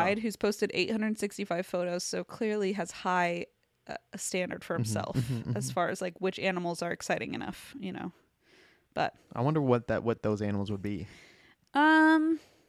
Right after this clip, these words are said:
Speaker 1: not a horse with a bow or a donkey, I guess.
Speaker 2: Which, surprising.
Speaker 1: Yeah, agreed.
Speaker 2: My next one is from Amanda, she, her.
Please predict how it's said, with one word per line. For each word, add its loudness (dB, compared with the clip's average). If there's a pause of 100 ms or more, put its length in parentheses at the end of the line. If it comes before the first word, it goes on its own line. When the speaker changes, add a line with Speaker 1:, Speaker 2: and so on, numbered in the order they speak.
(140)
Speaker 1:
not 2
a 4
horse 6
with -2
a 2
bow 6
or 6
a 4
donkey, 0
I 0
guess. -4 (420)
Speaker 2:
Which, -10 (140)
surprising. -2 (260)
Speaker 1:
Yeah, 2 (200)
agreed. -6 (3750)
Speaker 2:
My -2
next -2
one -2 (380)
is -6
from 0
Amanda, 0
she, -4
her. -6